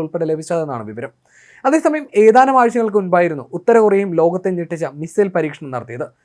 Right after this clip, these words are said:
ഏറ്റവും ദൈർഘ്യമേറിയ പുതിയ ഭൂഖണ്ഡാന്തര ബാലിസ്റ്റിക് മിസൈൽ വിക്ഷേപണമായിരുന്നു ഉത്തര കൊറിയ നേരത്തെ നടത്തിയത്. കിം ജോങ് ഉൻ മിസൈലിന്റെ പരീക്ഷണ വിക്ഷേപണത്തിൽ പങ്കെടുത്ത് ശത്രുക്കൾക്ക് മുന്നറിയിപ്പ് നൽകിയതായി ഉത്തര കൊറിയൻ വാർത്താ ഏജൻസിയായ കെ സി എൻ എ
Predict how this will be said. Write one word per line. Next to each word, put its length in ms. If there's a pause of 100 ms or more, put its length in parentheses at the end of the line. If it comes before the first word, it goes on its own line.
(300)
ഏറ്റവും 340
ദൈർഘ്യമേറിയ 560 (100)
പുതിയ 240 (140)
ഭൂഖണ്ഡാന്തര 640
ബാലിസ്റ്റിക് 500
മിസൈൽ 300
വിക്ഷേപണമായിരുന്നു 680 (100)
ഉത്തര 260
കൊറിയ 160 (100)
നേരത്തെ 260
നടത്തിയത്. 320 (360)
കിം 140 (100)
ജോങ് 220
ഉൻ 40 (160)
മിസൈലിന്റെ 460
പരീക്ഷണ 400
വിക്ഷേപണത്തിൽ 600
പങ്കെടുത്ത് 360 (340)
ശത്രുക്കൾക്ക് 560
മുന്നറിയിപ്പ് 460
നൽകിയതായി 360 (140)
ഉത്തര 240
കൊറിയൻ 300
വാർത്താ 340
ഏജൻസിയായ 420 (400)
കെ 80 (100)
സി 140
എൻ 100
എ 20